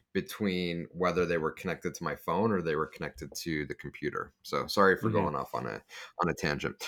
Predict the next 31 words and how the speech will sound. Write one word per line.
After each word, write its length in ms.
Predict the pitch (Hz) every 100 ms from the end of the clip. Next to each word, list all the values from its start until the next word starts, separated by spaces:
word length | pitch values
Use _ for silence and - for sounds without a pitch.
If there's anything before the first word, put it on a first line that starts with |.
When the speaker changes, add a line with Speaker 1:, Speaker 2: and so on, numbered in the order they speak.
| - -
Speaker 1:
The, 240 | 127 123 113
the, 220 | 123 127
the 240 | 113 127
other 280 | 117 151 175
part, 720 | 165 - 135 107 85 73 - - -
um, 640 | 90 87 85 82 85 85 - _ -
uh, 160 | 92 90
of 240 | 87 82
this 300 | 80 85 -
is 160 | 87 78
kind 200 | - 104
of 200 | 92 78 -
this, 340 | 92 95 -
this 320 | - 92 - -
tribalism, 800 | - 104 98 87 69 50 - - - _ _ _ _ _ _
in 260 | 101 101 92
that, 400 | 95 90 85 - -
a-, 60 |
and 300 | 98 95 120
right 180 | 139 156
now 380 | 127 113 110 101
tribalism, 1080 | 98 - 107 107 107 98 92 95 90 87 87 - _ _ _
um, 580 | 87 85 82 82 82 76 -
a-, 220 | 98 85
at 80 | 92
least 360 | 101 107 -
in 120 | 107 87
the 80 |
States, 680 | 78 - 104 95 82 - - - _ _ _ _ -
is 280 | 98 87 85
really 1160 | 92 123 123 127 135 127 117 107 101 95 92